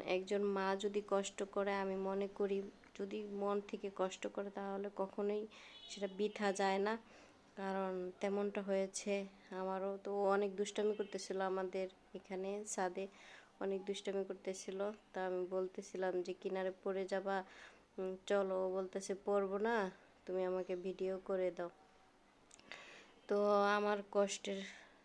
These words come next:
সার্থকতা কিছুটা হইলেও হয়, কারণ আমি ওকে, উম, পড়াই।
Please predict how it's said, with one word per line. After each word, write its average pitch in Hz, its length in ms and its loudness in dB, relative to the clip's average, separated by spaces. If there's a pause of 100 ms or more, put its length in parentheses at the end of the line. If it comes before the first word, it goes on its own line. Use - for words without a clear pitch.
(300)
সার্থকতা 196 640 -4
কিছুটা 190 420 -2
হইলেও 190 360 2
হয়, 185 320 -2 (540)
কারণ 190 360 0
আমি 190 280 -2 (120)
ওকে, 185 300 0 (300)
উম, - 400 -6 (640)
পড়াই। 185 380 4